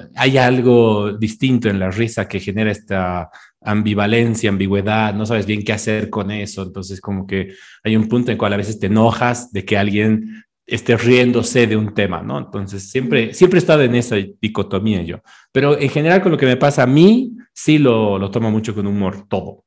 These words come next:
Speaker 1: Intento transformar
Speaker 2: Todo.
Speaker 1: la, sí, la miseria en algo humorístico. Es, eh, como un superpoder que los humoristas solemos tener.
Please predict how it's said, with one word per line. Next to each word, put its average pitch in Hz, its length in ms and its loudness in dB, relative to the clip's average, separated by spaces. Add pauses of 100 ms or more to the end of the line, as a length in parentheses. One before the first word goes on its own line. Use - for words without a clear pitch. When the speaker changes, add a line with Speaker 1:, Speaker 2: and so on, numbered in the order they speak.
Speaker 1:
Intento 120 400 -2
transformar 113 640 2
Speaker 2:
Todo. - 220 -8 (200)
Speaker 1:
la, 98 300 -6 (480)
sí, 117 180 4
la 107 200 2
miseria 110 680 2
en 90 440 -4
algo 98 320 -4
humorístico. 98 800 -6
Es, - 300 -14
eh, 92 100 -6
como 90 400 -10 (360)
un 107 320 0
superpoder 101 960 0 (360)
que 92 580 -2
los 98 200 -8
humoristas 98 600 -8
solemos 92 420 -6
tener. 85 300 -8